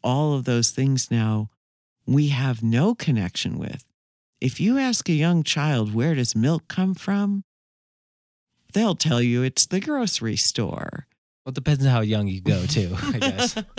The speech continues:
Speaker 1: <laughs> But I mean, you know, the point being that we really have lost our connection with place,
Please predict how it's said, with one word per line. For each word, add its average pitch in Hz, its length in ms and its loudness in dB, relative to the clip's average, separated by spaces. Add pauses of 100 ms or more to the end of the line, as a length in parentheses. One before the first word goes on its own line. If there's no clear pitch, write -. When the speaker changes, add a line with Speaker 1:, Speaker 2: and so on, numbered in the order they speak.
(240)
Speaker 1:
<laughs> - 480 -2
But 160 200 2
I 151 100 4
mean, 143 380 2 (360)
you 190 140 4
know, 156 260 4
the 139 140 2
point 156 420 0
being 127 360 2
that 117 280 -2
we 135 360 -2 (280)
really 151 260 2
have 120 200 -2
lost 151 460 -2
our 110 100 -2
connection 107 680 -4
with 98 200 -6
place, 110 440 -2